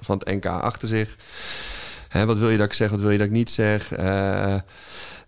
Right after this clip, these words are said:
eh, wil je veel informatie, wil je niet? Waar wil je, waar wil je, hè? Dat moest drie drie, drie vier zijn. Eh, welke van de twee hazen bepaalt het tempo? Wat doen we als het, eh, een beetje onrustig is? Hoe kan je, hè, w-,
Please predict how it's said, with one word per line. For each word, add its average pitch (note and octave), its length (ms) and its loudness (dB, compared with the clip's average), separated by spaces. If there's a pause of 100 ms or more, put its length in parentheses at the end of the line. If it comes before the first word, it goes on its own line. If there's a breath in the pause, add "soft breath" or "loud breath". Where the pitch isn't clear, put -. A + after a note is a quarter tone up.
eh, F#2+ 400 0
wil G#2 140 2
je G2+ 100 4
veel A2+ 240 2
informatie, G2 600 2
wil G2 100 4
je G2+ 80 4
niet? A2+ 240 4
Waar A2+ 220 2
wil A2+ 120 4
je, G#2+ 140 4
waar G#2+ 180 6
wil A2 180 6
je, G#2+ 120 6
hè? A2 200 4
Dat A#2+ 120 2
moest G2+ 180 2
drie G#2 160 4
drie, A2 240 6
drie G#2+ 240 4
vier C3 320 6
zijn. B2 520 4
Eh, G#2 140 2
welke G#2+ 280 0
van A2 140 -2
de G#2 100 -2
twee G#2+ 240 2
hazen G#2 500 2
bepaalt G#2+ 360 2
het G#2+ 160 -2
tempo? A#2 680 4
Wat G#2+ 160 0
doen A2 140 2
we G#2+ 100 2
als G2 140 -2
het, G2 160 -8
eh, G#2 140 2
een G2+ 120 0
beetje G#2 260 0
onrustig A#2+ 460 2
is? A#2+ 320 4
Hoe A2 140 0
kan G#2+ 200 2
je, G#2+ 80 4
hè, A#2+ 180 2
w-, G2 100 -2